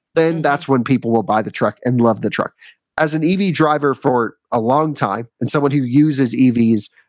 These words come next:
Speaker 1: aggressively and hard and tows with them and takes them to tracks and do everything,
Speaker 2: Yep.
Speaker 1: charging is the number one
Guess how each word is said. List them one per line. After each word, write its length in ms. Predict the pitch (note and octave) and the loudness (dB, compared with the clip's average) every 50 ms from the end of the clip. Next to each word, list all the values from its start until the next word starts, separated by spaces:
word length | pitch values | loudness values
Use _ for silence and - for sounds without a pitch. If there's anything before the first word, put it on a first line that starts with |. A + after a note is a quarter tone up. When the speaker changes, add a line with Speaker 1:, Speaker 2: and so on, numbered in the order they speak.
| _ - | _ -4
Speaker 1:
aggressively 800 | C3+ A#2 - A#2+ A#2+ C3+ C3+ - - C3 A#2 A2+ A#2 A#2+ A#2 - - | -4 -4 0 0 0 0 0 0 -2 -4 -2 0 0 0 0 0 -2
and 220 | A2+ A2+ G#2 G2+ - - | -2 -2 -2 -2 -6 -6
hard 500 | - - C#3 C3+ C3 B2+ B2+ A#2+ A#2 - - - | -4 -2 -2 0 0 0 0 0 -2 -2 -2 -4
and 240 | A2+ G#2+ G#2 F#2+ | -2 -2 -4 -6
tows 400 | - - D3+ D3+ D3 C#3+ B2 - | -4 0 2 2 4 2 0 0
with 180 | B2 A#2+ A2 - | 0 -2 0 0
them 260 | B2 A#2 A#2 A2+ A#2 G2+ | 0 0 0 0 -2 -2
and 220 | G2 A2+ G#2 F#2+ - | -4 -4 -6 -4 -2
takes 220 | C3+ C#3 C3 - - | -2 -2 -2 0 -2
them 120 | B2+ A#2+ | 0 -2
to 60 | A2+ | -2
tracks 480 | - - - C3 A#2 A2+ G#2 - - - | -2 -2 -2 -2 0 -2 -2 -4 -4 -8
and 100 | A2+ A2 | -4 0
do 140 | B2 B2 B2 | 2 2 2
everything, 420 | A#2 G#2+ G#2 G#2+ G2+ F#2+ G2+ - - _ _ _ - | 2 0 -2 -2 -2 -4 -4 -8 -14 _ _ _ -8
Speaker 2:
Yep. 200 | F3 F#3 - _ | -8 -8 -6 _
Speaker 1:
charging 640 | - - - E3+ D#3+ F#3 G3+ F3 F3 G3 G3 G3 E3+ | -4 0 0 0 0 0 -2 -2 -2 -4 -4 -4 -4
is 280 | - C#3+ D3 C#3 C3 A#2+ | -2 0 0 0 0 2
the 140 | C3+ C3+ | 0 0
number 640 | C3 C3+ C3 C3 C#3 D3+ F3+ F#3 F#3+ F3 G3 F#3+ F#3+ F3 D3+ - | 2 0 0 0 0 0 0 0 -2 0 0 0 0 -2 -2 0
one 420 | C#3 D3 C#3+ C#3+ C#3+ D3 C#3+ C3 | 2 2 2 2 0 -2 -4 -8